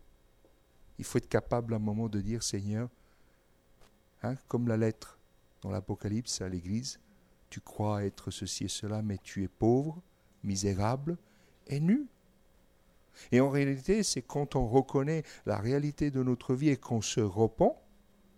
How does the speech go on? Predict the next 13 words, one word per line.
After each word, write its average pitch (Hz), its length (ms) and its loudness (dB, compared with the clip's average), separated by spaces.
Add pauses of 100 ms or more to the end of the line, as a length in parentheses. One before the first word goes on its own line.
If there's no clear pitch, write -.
(1040)
que 123 120 2
nous 123 140 4
pouvons 131 340 2
finalement 131 600 -2 (600)
accéder 110 500 0
à 101 60 0
la 107 120 0
grâce. 165 320 -4
Sans - 340 6
repentance, 139 840 2 (580)
pas 214 140 10
de 226 100 10
grâce. 247 480 6